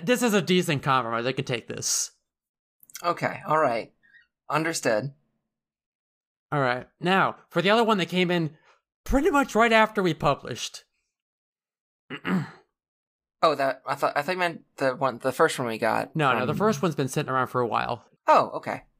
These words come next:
Speaker 1: The other, the other inside grace ball here, because I have two balls, is, um, since we moved to the, uh, every other week shooting schedule,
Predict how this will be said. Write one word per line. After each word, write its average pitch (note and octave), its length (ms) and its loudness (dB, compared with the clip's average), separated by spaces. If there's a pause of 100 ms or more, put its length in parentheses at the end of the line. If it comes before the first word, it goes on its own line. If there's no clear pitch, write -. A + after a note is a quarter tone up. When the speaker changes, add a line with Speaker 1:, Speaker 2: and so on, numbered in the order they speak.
(280)
Speaker 1:
The F#3+ 100 2
other, F#3+ 360 4
the D#3 100 2
other E3+ 180 2
inside C#3+ 380 0
grace C#3 240 0
ball B2+ 180 0
here, A#2 240 -6
because C3 240 -4
I C#3 100 2
have C#3+ 180 -4
two C3+ 180 -2
balls, B2 480 -2
is, B2+ 280 -2
um, G#2+ 260 0 (480)
since - 180 -4
we E3 80 0
moved D#3 280 2
to D#3+ 60 2
the, C3+ 240 0
uh, A#2+ 220 0 (420)
every G3+ 240 4
other F3 180 4
week D3 220 2
shooting D3+ 300 2
schedule, D#3 680 0